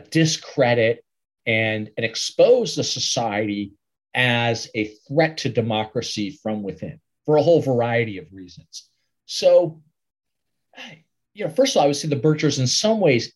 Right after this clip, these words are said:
energized many liberals. Um, but yeah, I mean, I would say huac and McCarthyism in some ways were more effective in the, in the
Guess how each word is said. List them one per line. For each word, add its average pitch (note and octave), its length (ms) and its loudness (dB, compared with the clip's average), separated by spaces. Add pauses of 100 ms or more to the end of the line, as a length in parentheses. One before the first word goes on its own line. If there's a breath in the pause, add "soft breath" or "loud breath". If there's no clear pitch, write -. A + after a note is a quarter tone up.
energized D#3+ 880 -4 (140)
many B2 360 2
liberals. A2 600 -2 (520)
Um, C3+ 380 -2 (840)
but F3+ 340 2 (680)
yeah, G#3 420 -4
I C#3 60 -2
mean, C#3+ 160 0
I D3 80 -2
would - 140 -4
say D3 140 0
huac F3+ 720 -2 (180)
and B2+ 140 -2
McCarthyism D#3 760 -4
in A2+ 120 -4
some G#3 260 -6
ways E3 220 2
were B2+ 140 -2
more A#2+ 300 -2
effective A#2 960 -4
in A2+ 160 -2
the, G#2 260 0
in A2 120 -6
the A2+ 160 -8